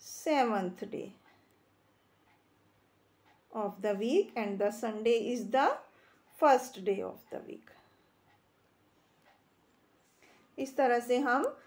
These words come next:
ऑर्डिनल नंबर्स को लिख सकते हैं। इसके बाद बच्चों हम पढ़ते हैं, यहाँ पर कुछ फ्रूट्स दिए गए हैं जिसका हमें नेम लिखना है, जो कि सबको पता है, ये बनाना है, एप्पल है, ऑरेंज है,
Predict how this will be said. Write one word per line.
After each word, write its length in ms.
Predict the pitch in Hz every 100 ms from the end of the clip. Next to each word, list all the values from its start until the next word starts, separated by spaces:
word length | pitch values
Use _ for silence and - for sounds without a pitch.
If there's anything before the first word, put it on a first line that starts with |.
| _ -
ऑर्डिनल 440 | 233 226 226 233
नंबर्स 400 | 226 220 220 214
को 180 | - 480 605 -
लिख 240 | 240 226
सकते 360 | - 185 - 190
हैं। 340 | 185 185 - _ _ _ _ _ _ _ _ _ _ -
इसके 260 | 294 294 359
बाद 200 | 359 320
बच्चों 460 | 311 254 277 285 494 - _ _ _ _ _ _ -
हम 220 | 233 262 311
पढ़ते 300 | 285 247 269
हैं, 380 | 302 277 - - _ -
यहाँ 220 | 247 233
पर 100 | 269
कुछ 280 | 302 330 359
फ्रूट्स 400 | - 285 330 -
दिए 200 | 262 226
गए 100 | 226
हैं 500 | 226 277 247 311 - _ -
जिसका 360 | 226 269 - 320
हमें 320 | 302 269 320
नेम 300 | 269 233 233
लिखना 280 | 226 226 208
है, 140 | 214
जो 120 | 233
कि 120 | 233
सबको 300 | - 240 - 285
पता 300 | 269 262 269
है, 400 | 294 269 - 233
ये 80 |
बनाना 520 | 226 214 214 214 226 247
है, 500 | 247 240 240 - 190
एप्पल 400 | - - 233 285
है, 460 | 233 220 220 226 - - _ -
ऑरेंज 520 | 196 208 240 247 247
है, 480 | 240 226 226 226